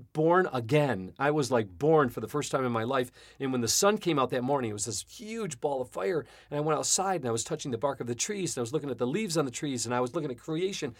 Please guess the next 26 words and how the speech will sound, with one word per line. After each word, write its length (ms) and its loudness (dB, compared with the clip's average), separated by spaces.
And 100 0
I 40 2
had 120 2
never 240 4
seen 260 4
it 80 0
before. 320 4
And 40 2
I'm 100 -2
twenty-two 420 2
years 220 0
old 160 4
and 100 0
I'd 40 0
never 200 2
seen 180 0
creation 440 -2
before. 340 -2
First 260 -2
time 120 -2
in 60 0
my 100 -2
life. 300 -2
I 40 -8
was 140 -4
like, 180 0